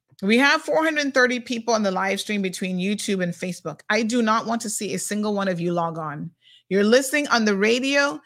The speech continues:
Y'all wanna talk about we don't have Cayman culture. These things are, are the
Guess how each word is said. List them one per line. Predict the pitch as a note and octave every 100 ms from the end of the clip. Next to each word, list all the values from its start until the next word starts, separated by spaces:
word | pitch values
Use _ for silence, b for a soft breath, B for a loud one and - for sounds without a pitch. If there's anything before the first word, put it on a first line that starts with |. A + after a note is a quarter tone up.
| b -
Y'all | A#3 A#3+
wanna | B3 B3
talk | A3+ A#3 A#3
about | A#3 G#3
we | G3+
don't | A3+ B3+
have | A#3+ A#3 A#3
Cayman | B3 G#3 G3+
culture. | G#3 A3+ A3+ C4+ D#4+ - b b -
These | G3+ D#4 F4 E4+
things | - D#4 D#4+ A#3+ G3 F#3+ -
are, | G#3 G3 - - - -
are | G#3
the | F#3